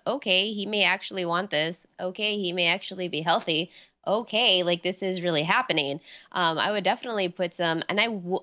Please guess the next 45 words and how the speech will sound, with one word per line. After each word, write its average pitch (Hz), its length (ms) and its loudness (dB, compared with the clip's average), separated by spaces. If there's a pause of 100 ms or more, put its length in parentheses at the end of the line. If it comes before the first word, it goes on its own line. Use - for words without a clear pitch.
(140)
don't 220 260 0
think 285 220 0
that 233 160 0
the 208 60 -2
books 196 300 -4
would 180 140 -4
lay 190 200 4
a 175 100 4
huge 190 400 0 (180)
underdog 202 480 2
number 190 380 2
on 247 160 0
him 277 320 4 (200)
based 180 220 0
off 233 140 0
of 240 80 -4
the 247 100 0
head-to-head 254 420 0
matchups, 254 520 0
even 190 180 0
though 196 140 6
it 180 120 6
was 180 220 4
in 208 80 -2
twenty 226 240 -4
seventeen. 247 580 0 (360)
But 175 100 4
if 190 100 0
he's 220 200 2
there 226 160 6
in 214 100 4
the 180 60 4
final, 214 320 2
it's 196 160 0
because 196 260 -2
he 226 140 0
is 175 100 -2
knocking 185 320 0
in 185 100 2
those 156 220 2
aces. 226 460 -2 (400)
But 196 80 2
he 226 160 6
is 302 120 4
injured 247 460 2